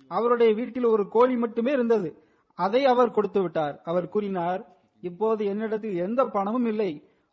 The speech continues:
குழந்தைகளின் school ஃபீஸும் கூட கட்ட வேண்டும். நான் அதனை பின்னர் கட்டி விடுவேன். முதலில் நீங்கள் என்னுடைய சந்தாவை பெற்றுக்கொள்ளுங்கள்" என்று கூறிவிட்டார்.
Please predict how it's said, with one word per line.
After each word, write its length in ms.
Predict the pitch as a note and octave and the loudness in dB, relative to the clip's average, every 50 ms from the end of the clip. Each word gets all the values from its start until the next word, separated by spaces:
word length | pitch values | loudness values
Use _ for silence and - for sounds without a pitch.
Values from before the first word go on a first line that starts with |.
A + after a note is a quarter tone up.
| _ _ | _ _
குழந்தைகளின் 640 | - G3 A3+ B3 B3+ B3+ C4 B3+ A#3+ B3 B3 B3 A#3+ | -6 -2 -2 0 2 2 2 2 2 0 -4 -4 -4
school 340 | A3 - - B3 B3+ A#3+ G#3+ | -6 -6 -6 -4 -4 -4 -6
ஃபீஸும் 380 | A3+ A#3+ A3+ - A#3+ A3+ G#3 | -8 -8 -8 -6 -6 -6 -2
கூட 220 | G#3 A#3+ C#4+ C#4 C4 | -2 0 0 0 0
கட்ட 260 | B3 A#3 A3 - B3 | -2 -4 -2 0 0
வேண்டும். 380 | B3 A#3+ A#3 A3 G#3 E3+ - - _ _ _ _ - | 0 0 0 0 -2 -2 -4 -14 _ _ _ _ -10
நான் 260 | E3+ F#3+ G#3+ - C4 | -4 0 0 2 2
அதனை 340 | B3 A#3 A#3 B3+ C4 C4 A#3+ | 2 2 2 2 -2 -2 -4
பின்னர் 560 | - - A#3 B3 C#4 C#4 B3+ A3+ A3+ - - | -4 -6 -4 0 0 -2 -2 -2 -10 -14 -6
கட்டி 280 | - A3+ A3+ A3+ A#3+ | -6 -4 -4 -4 -4
விடுவேன். 460 | A#3 A3+ G#3+ G#3+ G#3+ F#3+ D3 B2 - _ _ _ _ _ - | -2 0 0 0 0 -2 -4 -6 -12 _ _ _ _ _ -8
முதலில் 380 | F3 G#3+ A3 B3+ C4 B3+ B3 | -6 -2 0 2 2 2 2
நீங்கள் 340 | A3+ A#3+ B3+ B3+ B3 C4 B3 | 0 -2 -2 -2 -2 -2 -2
என்னுடைய 400 | A3+ A3 A#3 C4+ C#4+ D4 D4+ D4 | -2 -2 -2 -2 -4 -4 -4 -6
சந்தாவை 580 | - - B3 B3 B3+ B3+ B3 A#3+ A3+ A3 G3+ - - - | -4 -4 -2 0 2 2 2 2 0 -2 -6 -16 -16 -8
பெற்றுக்கொள்ளுங்கள்" 640 | - G#3 G3+ G3+ A#3+ A3+ A3+ A3 G#3+ G#3 G3+ G3 F#3+ | -8 -8 -8 -6 -6 -2 0 0 0 0 -4 -4 -4
என்று 180 | F3 F3 G#3+ A3 | -4 -4 -6 -4
கூறிவிட்டார். 560 | - G3+ F#3+ F#3 E3+ D#3+ D#3 D#3 C#3+ C3 | -4 -4 -4 -4 -6 -8 -6 -6 -6 -6